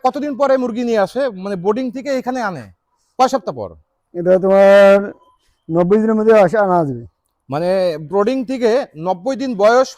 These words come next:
Speaker 1: হওয়ার পর, মানে
Speaker 2: হ্যাঁ।
Speaker 1: তিন মাস,
Speaker 2: হ্যাঁ।
Speaker 1: তারপরে এখানে নিয়ে আসবে এই খাঁচার
Speaker 2: হ্যাঁ,
Speaker 1: মধ্যে?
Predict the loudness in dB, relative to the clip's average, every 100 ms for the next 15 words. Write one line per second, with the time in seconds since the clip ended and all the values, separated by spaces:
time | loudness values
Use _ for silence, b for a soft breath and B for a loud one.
0 | -2 0 0 -2 -6 -6 -8 -4 -2 -2
1 | -4 -6 -8 -12 _ _ _ -8 -4 -2
2 | -2 0 0 0 -4 -6 -6 -8 _ -14
3 | -10 -4 -4 -4 -10 -14